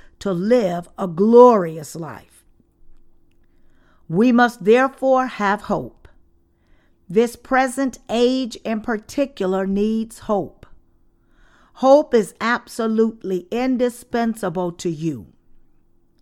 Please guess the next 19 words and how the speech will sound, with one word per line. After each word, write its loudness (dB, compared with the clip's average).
and 0
me, -2
especially -2
as -10
those -4
who -2
have 0
received -4
the -4
remission -4
of -8
sins. -10
Our 6
Lord 6
has -4
given 0
us -10
everlasting -8
life, -14